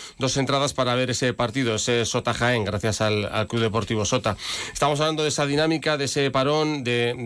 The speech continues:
de los últimos cinco partidos. ¿Cómo os habéis conjurado en el vestuario? Eh, ¿se hace algo especial?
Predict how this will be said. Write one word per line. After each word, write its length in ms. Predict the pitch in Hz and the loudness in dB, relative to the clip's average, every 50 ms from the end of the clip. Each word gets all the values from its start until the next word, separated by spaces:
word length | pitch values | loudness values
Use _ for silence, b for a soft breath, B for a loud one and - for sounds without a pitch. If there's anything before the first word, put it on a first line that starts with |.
| 110 101 | -6 -2
de 600 | 117 117 117 117 117 117 113 113 113 110 110 113 110 | 0 0 2 2 2 2 2 2 2 2 2 0 0
los 120 | 110 101 | 0 0
últimos 300 | 127 123 127 139 139 127 | 0 0 2 2 2 2
cinco 220 | 135 139 131 135 123 | 2 2 2 2 2
partidos. 480 | 131 123 117 147 151 160 165 156 B B B B B B | 0 0 0 0 2 2 2 0 B B B B B B
¿Cómo 220 | - 139 139 160 175 | -4 -2 0 2 2
os 180 | 180 - - | 0 0 0
habéis 420 | 170 165 170 170 170 156 - - B B B B B | 0 0 2 0 0 -2 -4 -6 B B B B B
conjurado 560 | - 151 151 139 - 160 151 151 151 143 147 | -2 -2 -2 0 0 0 2 2 2 2 2
en 80 | 147 147 | 2 2
el 100 | 143 143 | 2 2
vestuario? 640 | 135 139 120 - 135 123 117 104 107 107 110 110 113 | 0 -2 -2 0 0 0 2 2 0 0 0 0 -2
Eh, 80 | 117 | -2
¿se 160 | 98 - - 139 | -2 0 0 0
hace 220 | 139 131 143 165 | 0 2 2 0
algo 200 | 165 160 147 160 | 2 2 0 0
especial? 560 | 147 - - 143 131 120 143 156 175 190 196 | -2 0 -2 -4 -2 0 2 2 2 0 -2